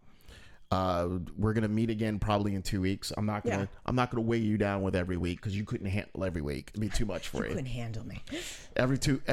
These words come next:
Speaker 1: every week would kill you. So it's gonna be
Speaker 2: Yeah,
Speaker 1: the
Speaker 2: no, we'll
Speaker 1: off
Speaker 2: get
Speaker 1: weeks and stuff.
Speaker 2: together. I'll talk to you about trauma any day.
Speaker 1: So we're not just gonna talk about trauma. We're also gonna talk about other things as well, 'cause this is all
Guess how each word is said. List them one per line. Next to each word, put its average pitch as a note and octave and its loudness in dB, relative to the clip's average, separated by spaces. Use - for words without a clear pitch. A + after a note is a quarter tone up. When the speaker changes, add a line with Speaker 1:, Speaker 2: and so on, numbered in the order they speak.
Speaker 1:
every D3+ 4
week B2+ 6
would A2+ 0
kill G#2+ 0
you. E2 -2
So - 0
it's - 0
gonna B2 4
be A#2 4
Speaker 2:
Yeah, A#2 6
Speaker 1:
the A#2 2
Speaker 2:
no, - 2
we'll A#2 6
Speaker 1:
off - -4
Speaker 2:
get - 0
Speaker 1:
weeks - -4
and - -2
stuff. D3+ 0
Speaker 2:
together. F#3+ -2
I'll - 2
talk G#4 -4
to - -8
you A#3+ -2
about F#3 -2
trauma F3 -4
any E3+ -2
day. A#2 -2
Speaker 1:
So B2+ 8
we're C3+ 6
not D3+ 4
just D#3+ -4
gonna D3 0
talk C#3 4
about C3+ 2
trauma. A#2+ 2
We're G#2 2
also G#2 0
gonna A2 -2
talk G2+ -2
about F2+ 0
other G2 2
things F#2+ -2
as F#2+ -2
well, G#2 -2
'cause - -4
this G#2+ -4
is G2+ -4
all G#2 0